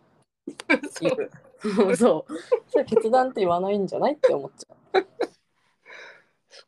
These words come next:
Speaker 1: か。
Speaker 2: とても疲れる一週間を過ごした後は、賑やかな社交の場を楽しみたい。
Speaker 1: ん？とても疲れる。あー、遊びに、社交したいか、休みたいかみたいなことか。
Speaker 2: だと思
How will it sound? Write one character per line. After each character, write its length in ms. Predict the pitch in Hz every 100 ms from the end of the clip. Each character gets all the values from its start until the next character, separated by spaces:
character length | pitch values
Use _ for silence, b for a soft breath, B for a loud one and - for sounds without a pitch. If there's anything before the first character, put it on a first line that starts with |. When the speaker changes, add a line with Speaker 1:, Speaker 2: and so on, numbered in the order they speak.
| -
Speaker 1:
か。 200 | - - _ _ _ _ _ _ _ _ _ _ _ _ _ _ _ -
Speaker 2:
と 120 | 226
て 100 | 330
も 100 | 330
疲 240 | - 277
れ 100 | 294
る 100 | 233
一 100 | 196
週 200 | - 233
間 180 | 214 165
を 60 | 170
過 100 | 180
ご 120 | 185
し 100 | -
た 140 | -
後 200 | 165 170
は、 160 | 196 -
賑 180 | 196 214
や 220 | 277 247
か 140 | - 160
な 120 | 160
社 160 | - -
交 200 | 247 240
の 120 | 226
場 160 | 208 208
を 60 |
楽 220 | 208 196 208
し 140 | 214
み 120 | 196
た 220 | - -
い。 80 | - _ _ _ _ _ 240
Speaker 1:
ん？ 160 | 330 - -
と 180 | 214
て 160 | 214 453
も 60 | 494 494
疲 200 | - - 440
れ 140 | 427
る。 60 | -
あ 1000 | 269 320 349 339 330 320 294 269 240 208
ー、 840 | _ 220 240 - - 285 285 -
遊 80 | 349
び 120 | 359
に、 240 | 359 359 294 -
社 160 | -
交 240 | 294 359 359
し 80 | -
た 120 | 381
い 100 | -
か、 260 | 349 330
休 220 | 226 233 294
み 120 | 285
た 120 | 311
い 40 | 277
か 120 | 226
み 100 | 196
た 100 | 202
い 60 |
な 80 | 202
こ 100 | 190
と 100 | 185
か。 240 | 185 156 - _ - - _ _ -
Speaker 2:
だ 140 | 226
と 120 | 180
思 320 | 156 147 -